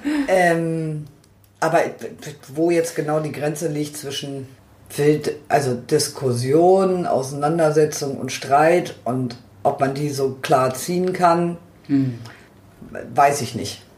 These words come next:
Speaker 2: Ich würde jetzt mal die vage These in den Raum stellen,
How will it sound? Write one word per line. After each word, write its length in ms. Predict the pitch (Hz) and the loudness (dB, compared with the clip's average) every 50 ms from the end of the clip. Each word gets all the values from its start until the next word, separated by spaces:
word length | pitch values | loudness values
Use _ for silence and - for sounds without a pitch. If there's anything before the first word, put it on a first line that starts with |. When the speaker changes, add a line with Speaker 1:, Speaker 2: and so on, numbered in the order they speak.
| - - - - - - - | -20 -20 -20 -20 -12 -6 -6
Speaker 2:
Ich 160 | 151 - 160 | -6 -4 -2
würde 140 | 180 196 233 | -2 -2 -2
jetzt 160 | 240 - - | -2 -2 0
mal 260 | 208 202 202 202 202 190 | 2 2 4 4 4 2
die 200 | 190 175 135 151 | 2 2 2 2
vage 340 | 151 160 185 220 277 - | 2 4 4 2 2 0
These 380 | - - 226 233 254 269 247 - | -2 -2 -2 -2 0 0 -2 -2
in 160 | - 151 147 | 0 2 4
den 180 | 143 143 139 139 | 4 6 4 4
Raum 280 | 135 131 131 131 135 | 2 0 0 0 0
stellen, 540 | 135 - - 135 135 135 139 175 240 - - | -2 -4 -2 -2 0 0 0 0 0 -2 -4